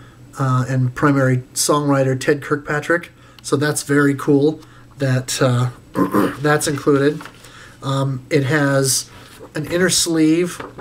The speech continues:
or an inner insert, which of course is a full print of the artwork, which I think actually came out slightly cleaner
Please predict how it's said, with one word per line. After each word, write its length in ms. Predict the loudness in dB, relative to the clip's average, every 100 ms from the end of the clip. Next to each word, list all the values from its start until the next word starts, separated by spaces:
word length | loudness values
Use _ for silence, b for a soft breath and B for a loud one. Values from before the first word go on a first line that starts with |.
| -10 -4
or 100 | -4
an 60 |
inner 240 | 0 0 2
insert, 640 | 2 0 2 4 2 0
which 180 | -2 -2
of 140 | 0
course 480 | 2 2 0 -4 -6
is 440 | -4 -2 -4 -8 B B B -4
a 100 | -2
full 280 | 2 2 2
print 280 | 0 -2 -2
of 120 | -2
the 80 | 0
artwork, 460 | 2 2 0 -2 -8 B B
which 160 | 0 0
I 60 |
think 340 | 2 2 2 -4
actually 480 | -2 -2 -2 0
came 380 | 0 -2 -2 2
out 340 | 2 2 -2 -8 B B B B
slightly 800 | -4 0 2 4 2 2 0 0
cleaner 680 | -2 -4 -2 2 2 0